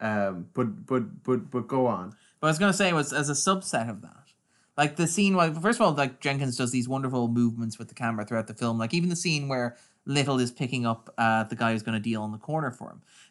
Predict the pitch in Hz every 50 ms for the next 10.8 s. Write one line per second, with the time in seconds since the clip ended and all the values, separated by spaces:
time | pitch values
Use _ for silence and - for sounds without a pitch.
0 | _ - 170 165 165 180 180 175 - - 175 170 - - 190 180 175 165 - -
1 | 170 165 156 151 151 151 147 143 139 117 - 131 131 135 131 135 - 156 143 139
2 | 139 143 139 135 135 131 127 - - 131 123 123 127 127 120 120 - - 127 139
3 | 139 139 135 131 127 123 127 120 120 117 117 - 107 117 117 117 - - 120 113
4 | - - 117 113 110 - 127 117 - - - - 127 120 135 135 - 123 - -
5 | - - _ _ _ _ _ - 120 123 120 127 123 - 135 120 120 - 120 117
6 | 117 117 113 110 - - - 127 113 113 107 101 104 104 123 127 98 - - 123
7 | 120 120 - 147 147 143 139 135 131 139 123 120 120 - 139 135 131 131 123 120
8 | 123 120 120 120 117 117 117 113 110 110 110 113 - 127 127 139 147 139 135 127
9 | 127 123 - - 104 90 - - - - 123 127 117 110 107 104 147 143 139 -
10 | 131 131 127 143 139 131 127 - - - _ - 185 190 196